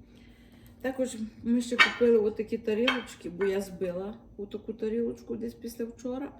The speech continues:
мені випала з рук. То я сьогодні купила, щоб на заміну цієї тарілочки. І ще купили кучку таких салфеток. Отак вони продаються тако-, таким великим набором,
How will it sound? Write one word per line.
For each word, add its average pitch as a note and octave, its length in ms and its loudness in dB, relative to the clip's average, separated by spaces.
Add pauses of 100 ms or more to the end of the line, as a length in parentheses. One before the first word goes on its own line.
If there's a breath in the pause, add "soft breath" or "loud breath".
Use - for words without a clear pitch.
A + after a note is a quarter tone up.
(360 loud breath)
мені G#3+ 200 -4
випала A3+ 640 -6
з A#3 100 -8
рук. B3 220 -4 (300 loud breath)
То B3+ 60 -4
я B3 60 0
сьогодні G#3 260 -4
купила, F#3 480 -6 (100)
щоб - 240 -14
на F#3 140 -6
заміну F3 480 -4 (1900)
цієї A3 380 0 (120)
тарілочки. A#3 680 -6 (400 loud breath)
І A3 100 -6
ще C4+ 180 -4
купили A#3 400 2
кучку G#3+ 400 -4
таких G#3+ 320 -4
салфеток. G3 720 -6 (460 loud breath)
Отак G#3 320 -6
вони G3+ 200 -4 (120)
продаються G3 600 -4 (360 loud breath)
тако-, G3+ 360 -4
таким G#3 280 0
великим G3+ 500 0
набором, G3+ 560 -4